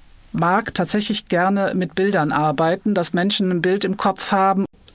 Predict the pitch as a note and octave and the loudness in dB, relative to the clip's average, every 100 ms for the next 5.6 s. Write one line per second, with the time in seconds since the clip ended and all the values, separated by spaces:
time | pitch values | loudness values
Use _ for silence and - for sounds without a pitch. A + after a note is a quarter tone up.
0 | - F#3+ F#3 F#3+ - F3 F3 - E3+ E3 | -4 -2 0 -2 0 0 0 0 -2 0
1 | F#3 G3 D#3 - C#3+ C#3+ - D3+ C#3+ D3 | 0 0 0 0 0 0 -2 -2 0 0
2 | - D3 C#3 D3 D3+ E3 F3 E3+ G#3 G#3 | -2 0 0 0 0 0 -2 0 0 0
3 | - - E3+ - F3 F3+ F3+ G3+ F3+ E3+ | -2 -2 -2 -2 0 0 0 0 0 0
4 | F3 F3+ F3 - F3+ F#3 F3 - F#3 E3 | 0 0 -2 0 0 2 0 -2 0 0
5 | F#3+ D#3+ F3 G#3+ G3+ G3 | 0 0 0 0 0 -2